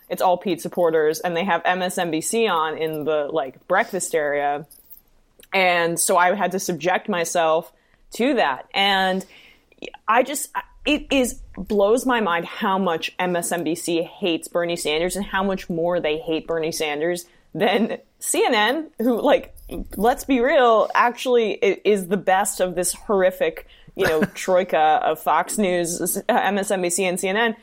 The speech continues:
Speaker 1: And then, you know, they hate him more than Fox News, who has one line of attack, which is socialism. But, like, every single panelist is just telling their viewership,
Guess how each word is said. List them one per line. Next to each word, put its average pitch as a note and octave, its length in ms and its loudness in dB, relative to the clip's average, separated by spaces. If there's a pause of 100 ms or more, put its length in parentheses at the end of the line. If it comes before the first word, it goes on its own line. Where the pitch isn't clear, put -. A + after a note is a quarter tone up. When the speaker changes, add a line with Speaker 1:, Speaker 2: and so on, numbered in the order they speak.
(280)
Speaker 1:
And A3 200 2
then, A#3 400 2
you A#3+ 100 2
know, A#3+ 140 0
they C#4 160 0
hate D4+ 160 2
him G4+ 100 2
more G#4 160 2
than G#4+ 120 2
Fox D#4 420 0
News, B3+ 440 -2 (180)
who C4+ 100 2
has B3+ 180 0
one G3+ 320 0
line G3 220 2
of D#3+ 60 0
attack, E3+ 380 0
which D#3+ 140 -8
is E3 140 -4
socialism. E3 640 -2 (300)
But, - 120 -4
like, G#3+ 360 2 (380)
every A3+ 560 2
single G#3 500 2
panelist G3 800 -2
is F#3 180 -2
just - 300 -4
telling G#3 800 0
their F3+ 180 4
viewership, G3+ 600 -2